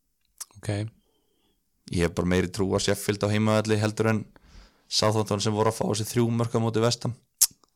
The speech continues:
Speaker 1: Já, það er sennilega rétt.
Speaker 2: Þrátt fyrir, sko, að Norwich eru miklu líklegri til að skora heldur en Newcastle.
Speaker 1: Það er nefnilega líka það sem ég er búin að pæla. Þannig að eins og staðan er núna, þá er, að, er McCarthy stiltur í markið, sko.
Speaker 2: Já.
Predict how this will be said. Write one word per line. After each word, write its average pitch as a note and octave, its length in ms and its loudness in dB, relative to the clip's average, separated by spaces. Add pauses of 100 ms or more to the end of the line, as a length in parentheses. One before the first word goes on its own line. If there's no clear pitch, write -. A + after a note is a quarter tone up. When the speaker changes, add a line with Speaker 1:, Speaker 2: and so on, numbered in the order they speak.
Speaker 1:
Já, G2 140 -4 (420)
það G#2+ 120 -6
er G2+ 40 -6
sennilega F#2+ 320 -4
rétt. - 200 -8 (240)
Speaker 2:
Þrátt - 500 -2
fyrir, A#2 260 2
sko, A2 200 0 (120)
að G#2+ 300 0 (640)
Norwich B2 560 0
eru A2+ 100 2
miklu A#2 240 0
líklegri A#2 360 0
til A2+ 100 0
að A2 80 0
skora E3+ 480 2
heldur G#2 220 0
en A#2+ 80 2
Newcastle. A#2+ 420 -2 (220)
Speaker 1:
Það C3 200 -2
er A#2+ 80 0
nefnilega G#2+ 320 0
líka A2+ 300 0
það C3+ 160 2
sem A#2 160 2
ég G#2+ 80 8
er G2 80 4
búin G#2+ 140 2
að - 80 -8
pæla. G2+ 280 2
Þannig A#2+ 160 0
að A#2+ 120 0
eins C#3 120 0
og B2+ 80 0
staðan B2 400 2
er A#2+ 80 -2
núna, G#2+ 320 -2
þá A#2 80 0 (140)
er, A2 100 0
að, - 140 -4 (100)
er G#2+ 80 0
McCarthy G#2+ 580 -2 (480)
stiltur - 380 -2
í G2+ 80 -2
markið, F#2+ 380 -4
sko. B2 240 -2
Speaker 2:
Já. F2 140 2